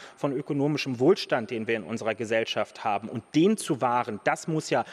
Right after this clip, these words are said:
auf der Seite von Unternehmen, von Beschäftigten und unserer gesamten Volkswirtschaft im Moment gerade, äh, im Mittelpunkt stehen. Das kann keine Universalentschuldigung dafür sein, finanzpolitisches Harakiri zu machen, aber die Schrittfolge,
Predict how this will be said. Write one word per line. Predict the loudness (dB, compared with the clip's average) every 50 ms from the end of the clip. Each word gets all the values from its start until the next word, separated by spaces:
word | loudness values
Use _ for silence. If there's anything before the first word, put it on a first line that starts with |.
| -14 -12
auf | -12 -6
der | -2 0 2
Seite | 2 2 2 0 -2
von | -6 -8 -6
Unternehmen, | -4 -4 0 0 0 0 2 2 4 4 4 2 0 -4
von | -4 -4 -4
Beschäftigten | -4 -2 0 2 0 0 0 -2 -10 -10 -8 -6 -6
und | -4 -4
unserer | -4 -4 -4 -4 -2
gesamten | 0 2 2 2 0 -2 -12 -6
Volkswirtschaft | 0 0 0 0 0 -2 -4 -2 0 2 0 0 0 -4 -16 -16 -16 -8 -2
im | 2 2
Moment | 4 4 4 2 0 -2
gerade, | -2 2 2 4 4 4 2 0 -2 -4 -12 -20 -16 -8 -4
äh, | -2 -2 -2 -2
im | -2 0 2
Mittelpunkt | 2 4 4 2 0 0 -4 -4 -4 -4
stehen. | -2 -2 0 0 0
Das | -2 -4
kann | -4 -6 -4
keine | -4 -4 -4 -4 -2
Universalentschuldigung | -2 -2 -2 0 0 0 2 2 2 2 2 0 -2 -6 -2 0 0 0 0 0 -2 0
dafür | 0 0 0 0 -2 -4
sein, | -2 0 2 2 2 2 -2 -6 -14 -20 -12
finanzpolitisches | -6 -2 -2 0 -2 -2 -4 -4 -2 -2 -2 -2 -4 -6 -6 -6 -4
Harakiri | -2 0 0 0 -2 0 0 2 2 2
zu | 0 0 -2 -2
machen, | 0 0 0 -2 -4 -8 -6
aber | -8 -6 -6 -6
die | -4
Schrittfolge, | -4 -2 0 2 0 0 0 0 2 2 4 4 4 2 0